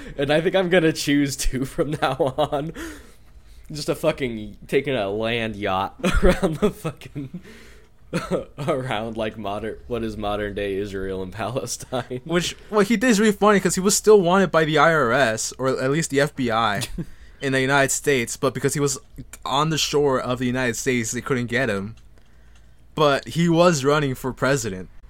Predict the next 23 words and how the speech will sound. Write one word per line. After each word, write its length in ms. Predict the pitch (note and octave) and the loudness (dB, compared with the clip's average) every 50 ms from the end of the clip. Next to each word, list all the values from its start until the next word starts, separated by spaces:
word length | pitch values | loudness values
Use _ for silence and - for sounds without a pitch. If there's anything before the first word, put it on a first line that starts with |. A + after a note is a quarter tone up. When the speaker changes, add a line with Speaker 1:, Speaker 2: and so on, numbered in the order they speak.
| - | -4
Speaker 1:
Yeah, 140 | - B2+ B2 | 0 0 0
no, 100 | A2 A2 G#2 | 2 0 -2
he, 280 | G#2+ D3 E3 D3+ - - - - - - - - - - - - - - - - | -2 -2 -4 -6 -8 -16 -20 -20 -20 -20 -20 -20 -20 -20 -20 -20 -20 -16 -8 0
yeah. 320 | C3+ C3 A2+ G#2 G2+ - - - - - - - - - - - - - - - - - - - - - - - | 2 2 4 4 2 0 -4 -12 -18 -20 -20 -20 -20 -20 -20 -20 -20 -20 -20 -20 -20 -20 -20 -20 -20 -10 0 6
<laughs> 420 | G#3 - - E3 F3+ F#3+ E3+ - | 8 8 10 8 6 4 4 4
We'll 140 | - A3 F#3+ F3 | 4 4 4 4
see 160 | - F#3+ G#3+ | 2 0 4
more 200 | A#3 A3 E3+ C3 | 6 6 6 6
evidence 440 | G#2+ A#2 C3 C3+ B2 C3+ C#3+ C3+ E3 | 6 4 2 2 0 0 0 2 2
of 160 | D#3 D3 D#3+ | 2 4 4
it, 180 | D#3+ - - | 4 4 4
but, 140 | A#2+ B2 - | 0 0 2
like, 180 | A#2+ A2+ A2+ A2+ | 2 0 0 0
you 60 | B2 A#2+ | -2 0
can 160 | - C3+ A#2 | 0 -2 -2
probably 380 | - - A#2+ A2 A2+ A2+ G#2+ G#2 | 0 2 2 2 2 2 -2 -2
picture 340 | - A2 G#2+ - - G#2+ | 0 -2 -2 -2 -2 -4
Abram 460 | E2+ E2 F#2+ G2+ G2+ F#2 G2+ G2 F2+ F2+ | -2 0 0 0 0 -2 -2 -4 -4 -4
as, 140 | F#2 - | -6 -6
like, 140 | F#2+ F2+ - | -6 -4 -4
an 100 | G2+ F#2+ | -4 -6
anarcho-capitalist, 1160 | E2+ F#2 F#2+ F#2+ F2 F2+ F2 - G2 F2 - F#2+ F2 F2+ - F2+ F2 F2+ F#2 F#2+ F#2 - - | -4 -6 -6 -4 -6 -6 -4 -4 -6 -4 -2 -2 -2 -2 -4 -6 -6 -6 -6 -6 -8 -8 -8
like, 360 | F#2 F2 E2+ E2 E2 - - | -8 -6 -6 -6 -8 -10 -16